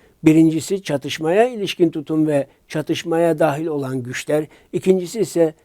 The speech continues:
savaşın toplum üzerindeki etkisi ve toplumu korumak için alınan önlemler.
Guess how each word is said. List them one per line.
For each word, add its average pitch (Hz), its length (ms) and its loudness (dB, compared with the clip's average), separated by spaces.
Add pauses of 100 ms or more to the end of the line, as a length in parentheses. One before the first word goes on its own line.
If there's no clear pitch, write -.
savaşın 160 560 0
toplum 202 460 -4
üzerindeki 165 600 0
etkisi 160 420 -8
ve 151 120 0
toplumu 147 600 -2 (260)
korumak 160 440 -4
için 156 240 -6
alınan 117 500 -8 (140)
önlemler. 110 580 -10